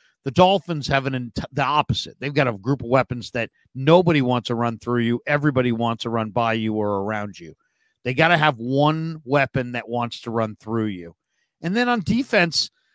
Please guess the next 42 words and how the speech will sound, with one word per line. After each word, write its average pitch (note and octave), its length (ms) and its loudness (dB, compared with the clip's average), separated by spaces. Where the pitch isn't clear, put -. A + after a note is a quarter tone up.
whether F3+ 260 6
we're E3+ 120 2
talking F3+ 280 0
about D#3+ 120 -2
the A2+ 60 -6
Dolphins F#3 560 0
or D#3 100 4
any E3+ 220 0
other E3+ 180 2
team, F3 420 -4
the G#3 260 -2
N C4+ 100 0
F C#4+ 160 -4
L B3 240 2
is D#3 100 0
a D3 60 0
real D#3+ 200 4
basic D3 500 2
game. G#2 280 -4
It's G2+ 140 -8
a C3+ 60 0
rush D3 400 2
and A#3 120 -6
cover D3+ 340 0
game. B2 340 -6
And D3 400 0
they D3+ 160 2
had B2+ 180 0
no C3 220 2
sacks - 680 -2
because D3 380 0
all D#3+ 340 2
of C#3+ 120 -2
their C#3+ 140 2
rushers C3 480 0
got A2+ 220 -4
hurt. F#2 240 -10
Nick D3 220 0
Chubb, C3 420 4
out. C#3+ 420 2
Van D3+ 260 2
Ginkel, C3 460 0